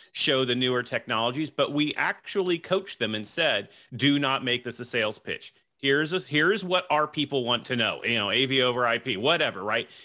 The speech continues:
Here's what they want to know, your software-based solution. Show us a case study. Show this how it works. Get people who are also tech managers who've done this install on with you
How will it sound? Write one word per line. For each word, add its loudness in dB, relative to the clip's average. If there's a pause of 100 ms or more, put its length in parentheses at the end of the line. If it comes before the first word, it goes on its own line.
Here's 2
what -2
they 2
want 0
to 2
know, 2
your -2
software-based 0
solution. -2 (240)
Show 0
us -2
a 0
case -4
study. -4
Show 0
this -4
how -2
it -10
works. -2 (360)
Get -2
people -2
who 2
are 2
also 0
tech -4
managers 0
who've 0
done 2
this -4
install 0
on 2
with -4
you -4